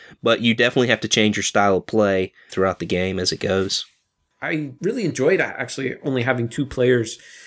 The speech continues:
Speaker 2: uh, or two characters available at, at a time because it made you have to think ahead a little bit too, you know? The cool thing was that you could swap them out at any time,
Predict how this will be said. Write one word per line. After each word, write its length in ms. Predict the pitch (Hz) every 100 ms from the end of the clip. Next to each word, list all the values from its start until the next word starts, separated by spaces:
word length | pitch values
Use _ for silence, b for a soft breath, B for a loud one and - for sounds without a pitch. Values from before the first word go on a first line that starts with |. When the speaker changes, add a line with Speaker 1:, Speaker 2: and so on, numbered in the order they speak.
| B B -
Speaker 2:
uh, 140 | 123 120
or 140 | 135
two 160 | 131 156
characters 460 | - 135 139 120
available 420 | 117 120 123 120 113
at, 180 | 107 -
at 240 | 113 107 _ -
a 60 | 120
time 340 | - 131 143
because 400 | 117 135 120 - B B B B -
it 340 | 143 - -
made 260 | 160 175 170
you 60 |
have 140 | 156 -
to 60 |
think 260 | - 156 127
ahead 240 | - 139
a 40 | 170
little 280 | 127 110
bit 420 | 101 104 98 - -
too, 240 | 175 147
you 140 | 104
know? 260 | 104 123 160 B B B B
The 120 | 151
cool 240 | 139 - 202
thing 160 | 196
was 140 | 156 139
that 120 | 131
you 100 | 135
could 140 | 131
swap 400 | - - 135 151
them 140 | 135 120
out 280 | 139 143 -
at 100 | 123
any 180 | 127 120
time, 540 | - 147 147 113 110